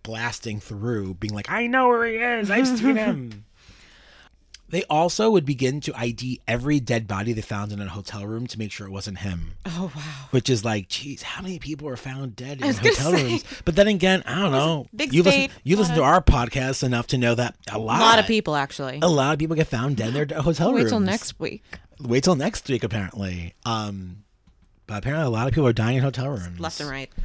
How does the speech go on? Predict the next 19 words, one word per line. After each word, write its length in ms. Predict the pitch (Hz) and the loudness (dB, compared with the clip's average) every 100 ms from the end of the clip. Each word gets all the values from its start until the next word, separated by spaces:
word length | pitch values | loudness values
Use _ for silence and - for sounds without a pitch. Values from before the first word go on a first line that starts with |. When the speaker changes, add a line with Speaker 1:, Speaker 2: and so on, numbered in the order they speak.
| - - | -6 -6
Speaker 1:
Left 260 | - 127 - | -6 -6 -6
and 100 | 117 | -4
right 180 | 110 107 | -2 -4
in 40 | 95 | -4
nineteen 320 | 95 - 98 | -6 -8 -10
thirty. 400 | 110 110 85 87 - - _ _ - - - - - | -8 -8 -10 -16 -20 -20 _ _ -20 -20 -20 -10 -2
A 60 | 175 | 2
month 240 | 208 - | 2 2
later 180 | 190 185 | 2 2
in 60 | |
October, 500 | 165 - 139 123 123 | 0 0 2 4 2
the 80 | 117 | 2
grand 340 | 117 127 135 123 | 0 0 0 2
jury 460 | 117 113 110 107 | 2 2 2 -2
investigation 960 | 107 110 - 104 107 104 113 104 104 101 | -4 -4 -4 -6 -6 -4 -4 -4 -4 -4
was 260 | 104 98 | -4 -6
convened 540 | - 117 104 110 110 110 | -6 -6 -4 -2 -2 -4
to 100 | 110 | -6
uncover, 600 | 110 113 113 110 107 | -6 -6 -4 -2 -4